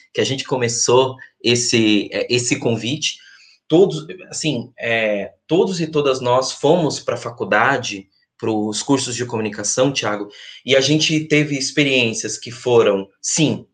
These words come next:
muito legais e algumas experiências que foram muito dolorosas pra gente. Por exemplo, quando alguém vindo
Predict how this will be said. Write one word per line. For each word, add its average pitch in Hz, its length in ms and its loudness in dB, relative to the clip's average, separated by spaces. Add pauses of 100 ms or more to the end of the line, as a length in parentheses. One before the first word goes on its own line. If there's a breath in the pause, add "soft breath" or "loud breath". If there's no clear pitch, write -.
muito 117 240 -4
legais 147 440 4
e 156 40 4
algumas 151 240 4
experiências 143 460 -4
que - 80 -20
foram 147 160 -4
muito 147 240 -4
dolorosas 117 640 2
pra - 200 -6
gente. 95 460 -10 (400 loud breath)
Por - 100 -2
exemplo, 143 440 0 (300 loud breath)
quando 156 180 2
alguém 135 500 4 (160)
vindo 120 560 -2